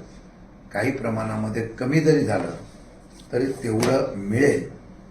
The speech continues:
अशा प्रकारची एक अपेक्षा होती, परंतु दुर्दैवाने त्यामध्ये आम्ही अनपेक्षितपणे हे जे मताधिक्य आम्हाला मिळालं ते एवढं अल्प मिळालं,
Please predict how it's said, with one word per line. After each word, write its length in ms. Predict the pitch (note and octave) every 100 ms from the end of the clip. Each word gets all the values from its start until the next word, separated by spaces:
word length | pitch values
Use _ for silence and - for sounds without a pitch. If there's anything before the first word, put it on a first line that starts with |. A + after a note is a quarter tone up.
| - - -
अशा 280 | G2 - C3
प्रकारची 800 | - - - G2+ - - - - -
एक 160 | G2+
अपेक्षा 420 | F#2 - - -
होती, 360 | D#2+ - - C2+ - - - - - - - - -
परंतु 280 | A2+ A#2+ A2
दुर्दैवाने 760 | A2+ A2 C3 A2 F#2 G2 - - - - - - - -
त्यामध्ये 920 | A#2 A#2+ B2+ - - - G2 A2 F#2+ -
आम्ही 380 | F#2+ A2 A#2+ - - - - -
अनपेक्षितपणे 1040 | A2+ A2+ D#3+ D#3 E3 - G#2 F2+ - - - - - - - - - - G#2
हे 220 | G#2+ A2
जे 160 | A2 A#2+
मताधिक्य 560 | A2 - A2+ A2+ - A2
आम्हाला 280 | G2+ G#2
मिळालं 400 | G2 G2+ G2 F2+
ते 120 | F#2 G2+
एवढं 240 | G2+ A#2+
अल्प 280 | G#2+ G2+ A2+
मिळालं, 420 | G2+ F#2+ E2